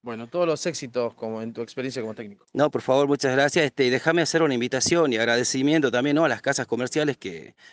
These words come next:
Speaker 2: que apoyan, digamos, las divisiones inferiores, más allá que a la, a la, también a la primera, pero yo me baso más en la octava, eh, para que nos sigan apoyando. Y las puertas están abiertas, ¿no? Para los que quieran colaborar, este, lo que sea, ¿viste? Para, para que los nenes se sientan cómodos los sábados, ¿me entendés? Y,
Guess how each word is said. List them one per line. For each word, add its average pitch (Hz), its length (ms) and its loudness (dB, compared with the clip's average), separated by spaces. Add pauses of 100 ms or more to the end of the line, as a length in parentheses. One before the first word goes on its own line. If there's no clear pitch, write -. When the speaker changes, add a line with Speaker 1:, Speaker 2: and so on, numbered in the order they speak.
Speaker 2:
que 104 80 -2
apoyan, 147 400 2
digamos, 139 260 4
las 113 80 2
divisiones 120 340 2
inferiores, 131 380 0
más 120 120 0
allá 131 180 2
que 131 80 -2
a 107 60 -2
la, 95 100 -8 (120)
a - 100 -6
la, 98 100 -10
también 113 220 -2
a - 20 0
la 117 100 0
primera, 147 380 2
pero 110 180 0
yo 113 100 -4
me 120 80 -4
baso 123 220 -2
más 123 160 -2
en 120 80 -4
la - 120 -6
octava, 127 460 -2 (380)
eh, 92 340 -2
para 98 140 -4
que 110 100 -10
nos 107 140 -6
sigan 127 160 0
apoyando. 156 580 2
Y 131 100 0
las 113 120 -2
puertas 180 220 2
están 165 160 0
abiertas, 170 420 2
¿no? 156 160 -2
Para 139 140 2
los 113 120 0
que - 120 -8
quieran 139 240 0
colaborar, 139 680 4
este, 113 440 -4
lo 90 120 -4
que 110 120 -8
sea, 135 320 0
¿viste? 123 260 -2
Para, 98 340 -6 (280)
para 110 160 -2
que 117 80 -4
los 117 100 0
nenes 147 260 2
se - 60 -10
sientan 131 300 -2
cómodos 143 280 0
los 113 140 -4
sábados, 139 400 2
¿me 113 80 -4
entendés? 127 380 -4
Y, 110 320 -6